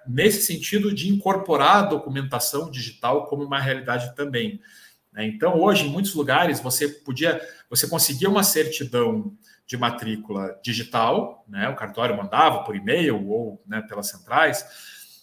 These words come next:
é, mas aí você, pra dar entrada num registro de imóveis, eles acabavam pedindo pra você imprimir aquela certidão, né? Então, é, a, a medida provisória, ela já tá regulamentando isso também.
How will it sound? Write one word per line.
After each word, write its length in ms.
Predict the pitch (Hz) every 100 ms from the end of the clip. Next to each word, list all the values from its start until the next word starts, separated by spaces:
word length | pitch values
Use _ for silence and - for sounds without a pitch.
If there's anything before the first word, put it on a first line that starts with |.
| _ -
é, 420 | 127 131 131 -
mas 220 | 143 190 190
aí 100 | 196
você, 240 | 202 202
pra 140 | 185
dar 100 | 180
entrada 340 | 180 180 190 202
num 120 | 180
registro 300 | 160 165 -
de 80 | 151
imóveis, 600 | 139 160 165 160 - -
eles 120 | 135 147
acabavam 320 | 151 160 165
pedindo 240 | 135 170
pra 80 | 170
você 200 | 151 165
imprimir 520 | 160 165 165 170 202
aquela 160 | 202 180
certidão, 640 | 175 170 - 131 110 - _ - - - _ 98
né? 240 | 107 113 - - _ 110
Então, 760 | 120 - 131 160 143 107 104 - - 113
é, 160 | 117
a, 600 | 117 110 113 117 - 110
a 100 | 107
medida 200 | 113 123
provisória, 380 | 139 131 123 131
ela 180 | 147 139
já 120 | 143
tá 260 | 143 - 147
regulamentando 640 | 175 170 156 147 139 135
isso 240 | 123 143 -
também. 400 | 110 127 127